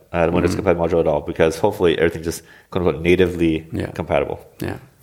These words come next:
Speaker 2: I hear cheering crowds saying, crying, "Exchange,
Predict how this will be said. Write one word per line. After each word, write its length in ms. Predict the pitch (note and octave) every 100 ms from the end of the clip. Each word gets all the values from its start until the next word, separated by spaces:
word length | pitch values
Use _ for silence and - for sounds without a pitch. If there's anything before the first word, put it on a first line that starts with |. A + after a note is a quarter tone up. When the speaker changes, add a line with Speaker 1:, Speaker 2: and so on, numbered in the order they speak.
| - - - - _ _ _ _ _
Speaker 2:
I 100 | B2
hear 200 | A#2+ B2+
cheering 480 | B2+ - C3 B2+ B2+
crowds 680 | - A2+ G#2+ A#2+ - - - _ _ _
saying, 640 | - A2+ G2 F#2+ G2 B2+ - _ _ _ _ -
crying, 560 | A2+ G#2+ G2 F#2+ C3 - _ _ _ _ _ _ -
"Exchange, 540 | G2+ G2 - F#2+ G2